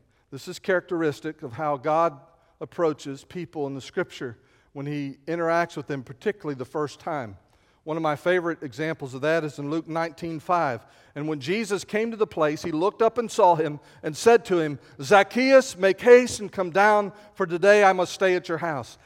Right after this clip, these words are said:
He had never met the man. It's one of the miracles that Jesus performed, often not noticed. But he comes, there's this little guy in the tree.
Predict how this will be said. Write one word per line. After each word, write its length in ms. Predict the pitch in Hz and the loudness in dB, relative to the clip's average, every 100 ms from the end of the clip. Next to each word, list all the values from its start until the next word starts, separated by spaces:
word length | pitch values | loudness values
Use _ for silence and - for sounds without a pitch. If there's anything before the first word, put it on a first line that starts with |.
| _ _ | _ _
He 180 | - 208 | -4 0
had 160 | 175 143 | 0 0
never 440 | 156 226 254 262 | 2 4 4 2
met 320 | 214 240 233 | 2 0 2
the 80 | 196 | -2
man. 340 | 165 156 120 78 _ _ _ _ _ _ _ _ _ _ _ | -2 -2 -4 -10 _ _ _ _ _ _ _ _ _ _ _
It's 100 | - | -4
one 140 | 190 | -4
of 60 | 185 | -2
the 80 | 190 | 2
miracles 760 | 208 233 208 - 110 - - _ _ | 6 6 4 -2 -20 -20 -20 _ _
that 100 | 156 | -10
Jesus 360 | 143 180 165 170 | -2 -2 -2 -8
performed, 480 | 180 - 190 170 107 _ - - | -8 -4 -4 -4 -6 _ -10 6
often 400 | 180 202 214 190 | 6 6 0 0
not 200 | 185 170 | 0 0
noticed. 420 | 170 143 110 - - _ | -2 -4 -6 -14 -20 _
But 100 | 165 | -2
he 80 | 170 | 0
comes, 380 | 220 240 240 | 4 4 4
there's 160 | 185 151 | -2 -2
this 180 | 165 175 | -4 0
little 260 | 202 220 | 0 2
guy 240 | 214 220 208 | 2 4 4
in 80 | 202 | 0
the 60 | |
tree. 420 | 190 240 240 233 | -4 0 0 0